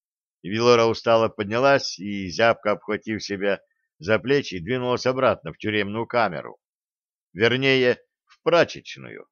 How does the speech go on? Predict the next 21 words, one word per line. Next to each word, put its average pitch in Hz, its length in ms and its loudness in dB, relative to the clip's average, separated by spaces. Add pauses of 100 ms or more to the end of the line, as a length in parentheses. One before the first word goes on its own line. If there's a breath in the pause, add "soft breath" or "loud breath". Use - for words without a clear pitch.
(760)
Женский 151 460 0
персонал, 143 840 -4 (420 soft breath)
вследствие 113 800 0
его 110 200 0
подавляющего 110 800 0
преобладания 104 840 -2
в - 80 -12
штате, - 540 -2 (380)
держали 147 520 2
именно 127 400 -6
там. 60 440 -10 (760)
Мужчин 113 560 -4
заперли 107 800 -2 (300)
в - 140 -20
подвале. 76 600 -4 (2250)
В 117 160 0
медсанбат 147 840 2
двадцать 135 600 0
второй 135 240 0
танковой 127 480 0
дивизии 104 600 -8